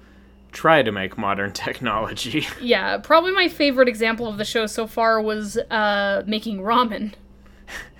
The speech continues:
Speaker 2: <laughs>
Speaker 1: That was hilarious,
Speaker 2: <laughs>
Speaker 1: 'cause, uh, he, he gives the ramen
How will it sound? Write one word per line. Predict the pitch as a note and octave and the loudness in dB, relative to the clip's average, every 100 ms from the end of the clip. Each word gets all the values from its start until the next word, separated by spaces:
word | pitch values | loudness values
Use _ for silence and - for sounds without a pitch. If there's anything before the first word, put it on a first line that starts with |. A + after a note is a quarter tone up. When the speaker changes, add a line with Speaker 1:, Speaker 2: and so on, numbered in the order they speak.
| - - - - - | -20 -20 -20 -14 -12
Speaker 2:
<laughs> | - - - - - - - - | -10 -10 -12 -14 -6 -4 0 2
Speaker 1:
That | G3+ - | 2 4
was | G3+ - | 4 8
hilarious, | G3 D#3+ F#3 D#4+ F3+ F#4 - E4 D4+ E4 D#4+ D#4 - | 8 10 8 8 8 6 6 4 2 -2 -2 -6 -4
Speaker 2:
<laughs> | C4+ - | -8 -8
Speaker 1:
'cause, | - F3 C#3 A#2+ - - - - - C#3+ - | 2 4 4 0 -6 -18 -20 -20 -8 -6 -2
uh, | B2 A2+ G#2+ G#2 G#2 | 2 4 4 2 0
he, | A2 B2+ B2+ - | -2 -4 -4 -6
he | C#3 C3+ | -4 -4
gives | B2+ D3 C3 B2+ | 0 0 0 0
the | |
ramen | A#2 C3 C3 A2+ G#2 | 2 4 4 2 -2